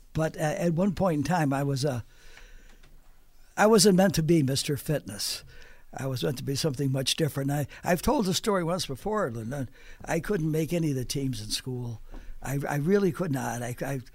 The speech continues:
I just didn't have an athletic gene. I didn't appear to have an athletic gene in my body. So, uh,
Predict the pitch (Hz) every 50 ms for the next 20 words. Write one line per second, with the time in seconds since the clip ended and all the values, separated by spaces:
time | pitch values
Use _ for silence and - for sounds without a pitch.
0 | - - - - - - - - 151 147 151 185 165 - - 170 165 156 139 151
1 | 156 135 139 135 131 127 113 135 151 151 147 135 - - 160 160 156 143 139 147
2 | 135 170 202 196 185 - - 135 - - - 233 294 285 226 143 117 117 101 95
3 | 92 98 123 123 117 113 - 151 147 143 139 - - - 147 147 139 131 120 -
4 | - 135 135 139 135 120 123 120 117 127 131 123 113 110 101 95 - - - -
5 | - - - - - - - - - 175 165 143 139 135 131 127 127 120 120